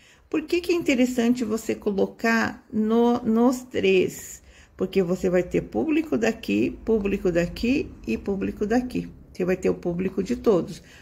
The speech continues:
A mesma coisa acontece aqui no Instagram, tá? Igual o Facebook.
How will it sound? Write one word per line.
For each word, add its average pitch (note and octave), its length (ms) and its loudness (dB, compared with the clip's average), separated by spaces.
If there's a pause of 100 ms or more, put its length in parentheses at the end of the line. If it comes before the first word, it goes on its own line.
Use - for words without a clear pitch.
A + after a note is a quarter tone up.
(120)
A F3+ 120 -2
mesma G3 560 0
coisa G#3 260 0
acontece G#3 560 0
aqui G3 220 -4
no G3+ 160 2
Instagram, E3 540 0
tá? G#3 500 -2
Igual E3+ 560 -2
o - 20 -20
Facebook. - 840 -2